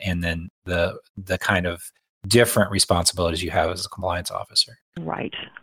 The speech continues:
Speaker 2: I would agree with that. I think it
Speaker 1: Uh,
Speaker 2: is very, very challenging.
Speaker 1: And now, if you could peer into your crystal ball just a little bit,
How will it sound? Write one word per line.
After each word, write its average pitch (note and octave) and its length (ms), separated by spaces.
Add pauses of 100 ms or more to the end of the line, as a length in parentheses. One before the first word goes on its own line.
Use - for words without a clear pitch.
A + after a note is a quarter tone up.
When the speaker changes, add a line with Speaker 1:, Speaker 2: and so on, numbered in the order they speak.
Speaker 2:
I E3+ 160
would F3 160
agree D3 320
with D3 160
that. C#3+ 240 (460)
I F3 140
think E3+ 220
it E3 60
Speaker 1:
Uh, D3+ 40
Speaker 2:
is D3 160
very, D3 380
very D3 240
challenging. C#3+ 640 (160)
Speaker 1:
And D3 280
now, D3 220
if C#3+ 240
you F3+ 80
could D3+ 300
peer G3+ 200
into F3+ 280
your A2 160
crystal - 420
ball G2 300
just F#2+ 200
a G#2 40
little F#2 200
bit, F#2 300